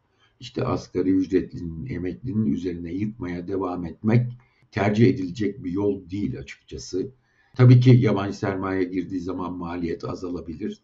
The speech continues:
tamam. Ama bir şekilde bu yük-, yükün artık sermaye, e, kesimine doğru da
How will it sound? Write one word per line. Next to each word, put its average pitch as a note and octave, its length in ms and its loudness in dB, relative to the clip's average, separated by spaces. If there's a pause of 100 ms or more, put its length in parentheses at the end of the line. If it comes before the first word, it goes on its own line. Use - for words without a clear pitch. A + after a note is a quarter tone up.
tamam. F#2+ 440 -6 (320)
Ama F#2 240 -4
bir A#2+ 60 4
şekilde A2+ 760 2 (200)
bu C3 140 8
yük-, - 460 6
yükün E2+ 500 -10
artık F2 600 -4 (260)
sermaye, G2+ 920 2
e, F2+ 240 -10
kesimine F#2+ 580 -10
doğru E2 380 -8
da G#2+ 260 -8